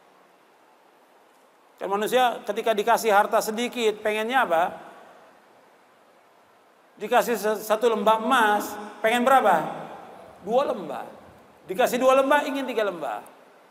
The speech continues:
Dan itu akan terus seperti itu. Dan dia berangan-angan terus seperti angan yang kosong. Maka dia akan mencari uang sebanyak-banyaknya, dia akan melakukan pekerjaan apa saja untuk mengalahkan segala cara demi cita-citanya yang salah itu.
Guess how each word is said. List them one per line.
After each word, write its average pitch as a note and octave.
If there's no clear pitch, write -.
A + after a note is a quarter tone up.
Dan G#3+
itu D#4+
akan F#4
terus G4+
seperti E4+
itu. D3
Dan G#3
dia C#4+
berangan-angan C4+
terus E4+
seperti C#4
angan C4+
yang -
kosong. B3+
Maka G3+
dia D4
akan B3
mencari B3
uang C4
sebanyak-banyaknya, A3+
dia A3+
akan A#3
melakukan A#3
pekerjaan A#3
apa B3+
saja C4
untuk A3
mengalahkan A3+
segala G3
cara F#3+
demi F#3+
cita-citanya F3
yang D#3
salah C#3+
itu. A#2+